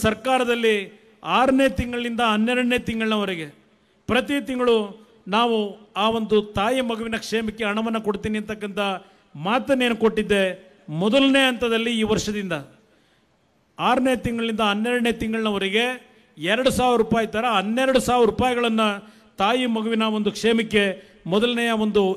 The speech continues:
ಹೆರಿಗೆಯ ಸಂದರ್ಭದಲ್ಲಿ ಕೊಡ್ತಕ್ಕಂಥ ಯೋಜನೆಗೆ ಇವತ್ತು ಚಾಲನೆ ಕೊಟ್ಟಿದ್ದೇವೆ. ಅದು ಮುಂದಿನ ವರ್ಷ ಇಪ್ಪತ್ನಾಲ್ಕು ಸಾವಿರ ರೂಪಾಯಿಗಳಿಗೆ ಏರಿಕೆ ಮಾಡ್ತಾ ಇದ್ದೇವೆ. ಅದೇ ರೀತಿಯಲ್ಲಿ ಹಿರಿಯ ನಾಗರಿಕರು ಇವತ್ತು ಆರುನೂರು ರೂಪಾಯಿ ಇರ್ತಕ್ಕಂಥದ್ದನ್ನು ಒಂದು ಸಾವಿರ ರೂಪಾಯಿಗೆ ಏನು ಏರಿಕೆ ಮಾಡಿದ್ದೇವೆ.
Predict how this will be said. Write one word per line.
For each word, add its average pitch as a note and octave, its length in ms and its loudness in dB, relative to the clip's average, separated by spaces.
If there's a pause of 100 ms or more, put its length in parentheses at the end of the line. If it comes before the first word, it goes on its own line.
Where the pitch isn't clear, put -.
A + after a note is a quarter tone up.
ಹೆರಿಗೆಯ A3+ 340 2 (100)
ಸಂದರ್ಭದಲ್ಲಿ G#3+ 520 0
ಕೊಡ್ತಕ್ಕಂಥ G#3 480 -4 (200)
ಯೋಜನೆಗೆ G#3 440 4 (440)
ಇವತ್ತು F#3 300 -4
ಚಾಲನೆ F3+ 360 0
ಕೊಟ್ಟಿದ್ದೇವೆ. D3+ 460 -2 (400)
ಅದು A3 220 6
ಮುಂದಿನ A#3+ 300 6
ವರ್ಷ A3+ 160 0 (180)
ಇಪ್ಪತ್ನಾಲ್ಕು A3 640 0
ಸಾವಿರ A3 180 4
ರೂಪಾಯಿಗಳಿಗೆ G#3+ 500 2 (520)
ಏರಿಕೆ G#3+ 320 4
ಮಾಡ್ತಾ F3+ 300 0
ಇದ್ದೇವೆ. C#3+ 260 -6 (540)
ಅದೇ A3 240 6
ರೀತಿಯಲ್ಲಿ A#3+ 460 -2
ಹಿರಿಯ C4+ 220 2 (120)
ನಾಗರಿಕರು A3 460 -2 (840)
ಇವತ್ತು C4+ 280 2 (140)
ಆರುನೂರು C4+ 320 0
ರೂಪಾಯಿ B3+ 240 2
ಇರ್ತಕ್ಕಂಥದ್ದನ್ನು A#3 680 -2 (200)
ಒಂದು B3+ 260 2
ಸಾವಿರ B3 240 2
ರೂಪಾಯಿಗೆ A#3+ 340 -2
ಏನು A3+ 160 0
ಏರಿಕೆ A3 300 0
ಮಾಡಿದ್ದೇವೆ. F3 400 -2